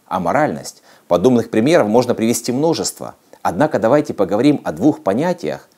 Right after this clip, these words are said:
одно из которых является очень приятным и желанным для большинства населения нашей планеты, а второе – наоборот. И посмотрим, как через взаимодействие их друг с другом открывается величайший смысл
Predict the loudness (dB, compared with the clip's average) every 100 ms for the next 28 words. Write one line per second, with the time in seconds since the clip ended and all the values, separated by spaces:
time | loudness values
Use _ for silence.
0 | _ _ -4 -2 2 2 2 -2 -4 -4
1 | -6 -10 -18 _ _ -2 2 2 2 -2
2 | -4 -2 0 2 0 -2 -2 -2 0 0
3 | 0 -2 -2 -4 -6 -4 -4 -4 -4 -4
4 | -4 -4 -6 -6 -4 -4 -6 -14 _ _
5 | _ -4 -4 -2 -2 0 0 -2 -10 _
6 | -6 -2 0 0 -2 -12 _ -20 -20 0
7 | 2 2 2 2 0 -2 -12 -16 _ 0
8 | 2 4 4 4 4 4 2 0 0 -2
9 | 0 0 0 0 2 4 4 0 -6 -6
10 | -4 2 4 4 4 0 0 -2 -2 0
11 | 0 0 0 -2 -2 -2 -2 -6